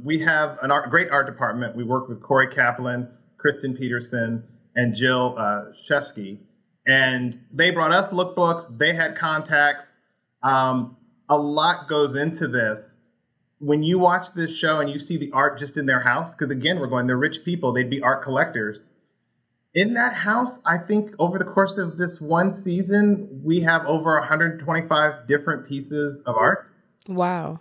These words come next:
Speaker 1: I mean, every room was, I mean, again, you left nothing to chance. We went through it. Morgan had a list, I had a list, the art department had a list,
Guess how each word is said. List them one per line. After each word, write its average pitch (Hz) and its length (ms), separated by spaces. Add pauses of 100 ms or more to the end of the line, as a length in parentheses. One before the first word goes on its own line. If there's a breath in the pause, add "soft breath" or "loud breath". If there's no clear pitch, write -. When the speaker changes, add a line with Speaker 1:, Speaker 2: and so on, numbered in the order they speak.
(140)
Speaker 1:
I 147 80
mean, 160 240
every 185 380
room 175 640
was, 143 180
I 151 40
mean, 151 240
again, 165 240
you 151 120
left 170 220
nothing 175 300
to 160 60
chance. 143 420
We 156 100
went 185 260
through 175 220
it. - 100 (340)
Morgan 170 380
had 180 140
a 180 60
list, 175 360
I 165 140
had 175 160
a 170 60
list, 165 400
the 143 120
art 147 140
department 175 360
had 165 100
a 160 40
list, 160 380